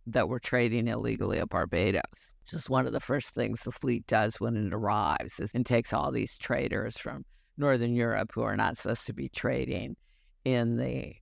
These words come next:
English islands and seizes their, their sh-, their vessels and their cargoes. So the Dutch are giving it a, you know, in the Caribbean are giving Jamaica a wide berth. And in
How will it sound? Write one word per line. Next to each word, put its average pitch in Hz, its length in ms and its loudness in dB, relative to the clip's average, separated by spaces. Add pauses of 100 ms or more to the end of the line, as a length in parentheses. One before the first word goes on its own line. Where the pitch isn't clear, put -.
(240)
English 123 420 2
islands 104 560 -2
and 123 240 -2
seizes 110 640 -4
their, - 400 -6 (460)
their 107 240 0
sh-, - 220 -6 (140)
their 120 200 4
vessels 104 520 2
and 95 160 -2
their 65 160 -4
cargoes. - 640 -2
So 127 440 -2 (420)
the 131 480 2
Dutch 180 380 6
are 147 180 4
giving 127 540 2
it 120 180 0
a, 110 100 -2 (160)
you 135 160 6
know, 113 160 4
in 160 180 4
the 139 80 4
Caribbean 123 580 6
are 92 120 2
giving 117 380 2
Jamaica 107 460 0
a 107 100 2
wide 107 320 0
berth. 107 440 0 (120)
And 113 520 0 (200)
in 123 500 0